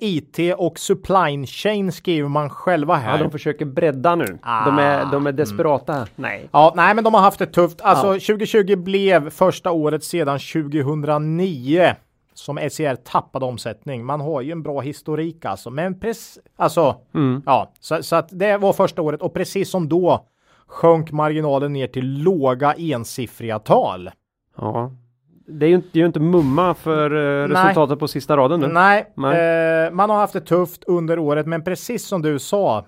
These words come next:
Speaker 1: eh, så har man faktiskt haft det motigt i, ända sedan mitten, slutet tju-, tjugohundraarton skulle
Speaker 2: Mm.
Speaker 1: jag säga.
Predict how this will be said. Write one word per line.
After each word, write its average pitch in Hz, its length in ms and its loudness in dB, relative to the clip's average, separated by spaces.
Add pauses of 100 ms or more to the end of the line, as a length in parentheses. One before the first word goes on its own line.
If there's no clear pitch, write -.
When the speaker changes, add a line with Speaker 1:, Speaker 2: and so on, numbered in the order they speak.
(140)
Speaker 1:
eh, 135 240 -4 (100)
så 139 240 -10
har 139 200 -2
man 135 140 -4
faktiskt 135 480 -4
haft - 360 -4
det 123 160 -6
motigt 139 1000 -4
i, 165 280 -6
ända 135 320 -2
sedan 135 680 -4 (560)
mitten, 151 600 -6
slutet 131 720 -8
tju-, 147 260 -8
tjugohundraarton 156 1160 -6
skulle 160 120 -6
Speaker 2:
Mm. 160 120 -2
Speaker 1:
jag 110 120 -2
säga. 101 280 -6